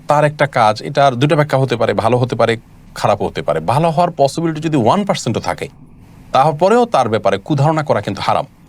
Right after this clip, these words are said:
মনে মনে কুধারণা করলেও আপনি মুখে কিছু বললেন না, মনে মনে খারাপ ধারণাটা খারাপ করলেন, এটাও কিন্তু গুনাহ। কিন্তু একটা মানুষ খারাপ কাজ করছে, চুরি করছে, আপনি দেখতে পেয়েছেন, তাহলে মনে মনে তাকে চোর মনে করলেন, এটাতে কোনো গুনাহ হবে না। আহ,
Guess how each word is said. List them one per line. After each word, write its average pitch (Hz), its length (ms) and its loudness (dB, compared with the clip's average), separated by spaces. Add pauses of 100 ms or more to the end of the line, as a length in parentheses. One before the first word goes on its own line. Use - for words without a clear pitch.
(260)
মনে 110 160 2
মনে 147 260 0
কুধারণা 113 500 -2
করলেও 151 340 2
আপনি 139 200 2
মুখে 160 200 2
কিছু 190 200 -2
বললেন 101 240 0
না, 147 80 0
মনে 135 200 2
মনে 143 120 0
খারাপ 139 240 -2
ধারণাটা 165 340 2
খারাপ 123 240 0
করলেন, 82 280 -6
এটাও 160 200 -2
কিন্তু 147 220 -6
গুনাহ। 87 200 -10 (520)
কিন্তু 202 220 2
একটা 196 180 -2
মানুষ 190 240 -2
খারাপ 196 260 0
কাজ - 160 -4
করছে, 107 280 -6
চুরি 151 220 0
করছে, 110 280 -6
আপনি 98 140 -6
দেখতে 110 260 -2
পেয়েছেন, 120 360 -2
তাহলে 175 200 -2
মনে 131 200 2
মনে 120 180 0
তাকে 107 240 -2
চোর 139 260 0
মনে 98 200 0
করলেন, 80 400 -6 (340)
এটাতে 254 240 -2
কোনো 110 160 0
গুনাহ - 220 -4
হবে - 120 -4
না। - 140 -20 (640)
আহ, 82 300 2